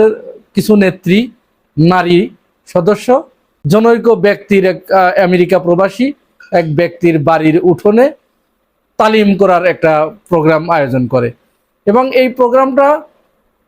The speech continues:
ওই ব্যক্তির, যে ব্যক্তির বাড়ির উঠোন, তার সাথে পরা-, পরামর্শ করে এবং তিনি নিজে জামাত ইসলামের রাজনীতির সাথে জড়িত।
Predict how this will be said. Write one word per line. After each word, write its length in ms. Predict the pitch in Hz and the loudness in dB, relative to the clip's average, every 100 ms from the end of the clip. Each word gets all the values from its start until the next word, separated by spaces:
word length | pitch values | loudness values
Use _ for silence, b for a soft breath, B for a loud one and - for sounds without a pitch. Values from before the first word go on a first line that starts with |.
| _ - | _ 0
ওই 260 | 269 285 | 2 2
ব্যক্তির, 560 | 214 233 233 - 180 147 | 2 0 0 -2 0 2
যে 140 | 202 | 0
ব্যক্তির 640 | 202 208 - 214 190 202 - _ _ 160 | 2 -2 -2 0 0 -2 -8 _ _ -4
বাড়ির 340 | 156 196 196 185 | 0 2 2 2
উঠোন, 380 | 175 180 143 127 | 2 0 0 -2
তার 220 | 185 196 175 | -2 -2 -6
সাথে 280 | - 202 190 | -6 -2 -2
পরা-, 320 | 208 208 196 | 0 0 0
পরামর্শ 500 | 196 202 196 220 214 | 0 0 0 0 -2
করে 340 | 247 240 254 302 b b - | -2 2 2 0 b b -2
এবং 240 | 262 277 | -2 0
তিনি 180 | 269 277 | 0 2
নিজে 380 | 247 214 269 359 - _ _ | 2 2 0 0 -6 _ _
জামাত 280 | 160 202 180 | -2 -2 -2
ইসলামের 340 | 175 - 196 180 | -2 0 0 0
রাজনীতির 400 | 170 151 160 156 | 0 -2 -2 -2
সাথে 280 | 156 143 | -2 -2
জড়িত। 360 | 147 180 135 | 0 0 0